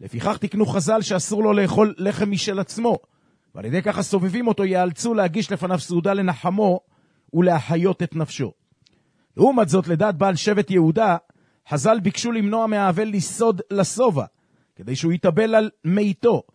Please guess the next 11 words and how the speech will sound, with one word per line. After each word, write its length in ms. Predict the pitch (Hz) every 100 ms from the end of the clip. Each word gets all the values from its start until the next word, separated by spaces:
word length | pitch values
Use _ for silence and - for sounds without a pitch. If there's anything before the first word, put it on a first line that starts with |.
| _ _ _
ולפיכך 420 | 98 113 156 214 -
תקנו 320 | 220 214 220
שלא 180 | 202 214
יאכל 300 | 208 214 214
מאכלים 420 | 190 185 190 208
משל 260 | 175 196
עצמו 320 | 185 - 220 -
כי 120 | 190
אם 60 |
משל 240 | 180 202 190
אחרים, 460 | 151 160 202 294